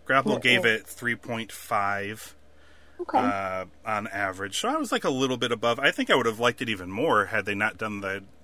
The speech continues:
Speaker 1: the weird Jackson Riker <laughs> thing at the end, but
Speaker 2: Everyone would like it more. <laughs>
Speaker 1: Yeah, but every now and again you gotta do something like that. So I, I understand. I'm not holding it against them. Usually they, they do a pretty good job with that.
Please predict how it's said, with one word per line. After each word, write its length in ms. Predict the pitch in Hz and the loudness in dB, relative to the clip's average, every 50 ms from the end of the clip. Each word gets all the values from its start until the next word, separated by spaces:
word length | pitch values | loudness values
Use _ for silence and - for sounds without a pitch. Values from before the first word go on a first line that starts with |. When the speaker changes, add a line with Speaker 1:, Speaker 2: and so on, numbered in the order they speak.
| - - | -20 -14
Speaker 1:
the 140 | - 107 101 | -10 -8 -8
weird 480 | 95 98 107 107 107 104 101 98 95 - | -8 -6 -4 -2 -2 -2 -2 -6 -12 -8
Jackson 420 | - 110 110 110 - - 110 101 | -2 -2 -2 -2 -2 -6 -4 -2
Riker 240 | 101 104 110 - 123 | -2 -2 -2 -4 -10
<laughs> 60 | - | -12
thing 280 | - - - 196 151 190 | -14 -6 -2 0 0 0
at 120 | 156 - | -2 -2
the 100 | 131 123 | -2 -2
end, 240 | 127 147 175 196 202 165 135 - | 0 0 -2 -4 -8 -10 -8 -6
but 340 | 117 110 107 107 - - - - - - - - - - - - - - - | -4 -4 -4 -6 -8 -12 -20 -20 -20 -20 -20 -20 -20 -20 -20 -20 -20 0 6
Speaker 2:
Everyone 580 | - 349 370 359 370 415 415 403 403 392 381 359 | 8 8 8 8 8 6 6 6 4 4 4 4
would 120 | 339 285 | 2 6
like 260 | 254 247 233 220 220 214 | 8 8 6 6 4 0
it 140 | 185 - | -4 -4
more. 260 | - 180 180 - - 214 | -4 -6 -6 -2 0 2
<laughs> 140 | 254 262 - - - - - - - - - | 2 2 0 -4 -10 -14 -14 -14 -14 -14 2
Speaker 1:
Yeah, 300 | - - - - 190 277 - - | 6 8 8 8 8 4 0 2
but 400 | - 294 - 247 320 370 392 349 | -2 0 2 4 4 6 6 6
every 220 | 330 339 330 320 277 | 4 4 4 2 4
now 140 | 277 254 | 4 4
and 100 | 247 233 | 2 0
again 180 | 220 214 226 214 | 0 0 -2 -2
you 80 | 208 190 | 0 2
gotta 180 | 185 170 151 139 | 2 2 2 2
do 120 | 139 139 | 0 -2
something 1040 | - - - - - - - - - 123 117 123 127 123 123 117 - 113 104 98 95 | -4 -4 -6 -6 -4 -4 -4 -4 -2 0 0 2 2 0 -2 -2 -4 -4 -4 -4 -4
like 280 | 92 90 90 87 - - | -6 -6 -8 -8 -10 -8
that. 360 | 95 90 87 87 85 85 - | -8 -6 -6 -6 -8 -10 -12
So 360 | - - 139 131 131 131 143 | -10 -6 -4 -2 -2 0 -2
I, 260 | 160 180 190 185 180 - - - - - - - - - | -2 -2 -4 -6 -8 -12 -18 -20 -20 -20 -20 -20 -12 -4
I 120 | 277 302 | -2 -2
understand. 560 | 247 147 117 107 - - - 107 95 95 101 | 0 2 0 0 0 -2 -4 -4 -4 -2 -2
I'm 100 | 127 139 | 0 0
not 140 | 151 143 107 | 2 0 0
holding 260 | 98 113 104 95 98 | -2 -4 -6 -6 -8
it 80 | 90 85 | -12 -14
against 340 | 85 80 85 87 - - - | -14 -14 -12 -12 -12 -12 -14
them. 140 | 98 92 98 | -14 -12 -10
Usually 400 | 101 101 95 90 98 95 92 90 | -10 -10 -10 -10 -10 -10 -12 -10
they, 260 | 87 95 90 90 92 - - | -10 -10 -10 -10 -12 -16 -14
they 100 | - 95 | -14 -14
do 140 | 87 92 90 | -12 -12 -14
a 20 | |
pretty 240 | 85 - - 85 82 82 | -14 -14 -16 -16 -16 -16
good 120 | 90 80 | -16 -16
job 200 | - 78 78 - - | -14 -16 -16 -16 -18
with 80 | 80 | -18
that. 220 | - 80 78 87 | -16 -16 -16 -16